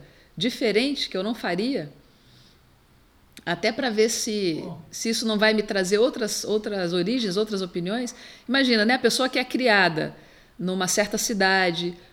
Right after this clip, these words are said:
Speaker 1: com um certo nível econômico, com pessoas com certo nível de, eh, erudição ou de grau de educação, grau de escolaridade,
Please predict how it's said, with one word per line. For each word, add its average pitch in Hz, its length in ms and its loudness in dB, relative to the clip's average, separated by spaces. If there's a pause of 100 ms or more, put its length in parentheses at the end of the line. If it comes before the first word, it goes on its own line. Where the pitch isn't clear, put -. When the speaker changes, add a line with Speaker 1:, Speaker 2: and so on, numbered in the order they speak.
Speaker 1:
com 185 160 -6
um 185 120 -2
certo 196 360 0
nível 196 220 2
econômico, 190 840 -2 (320)
com 185 340 -4
pessoas 196 380 2
com 196 140 -6
certo 202 320 -2
nível 185 420 0
de, 170 640 0
eh, 156 480 -2
erudição 190 680 2
ou 175 80 4
de 170 220 -2
grau 180 300 0
de 180 80 0
educação, 180 600 -2
grau 180 220 0
de 175 160 -2
escolaridade, 185 1040 0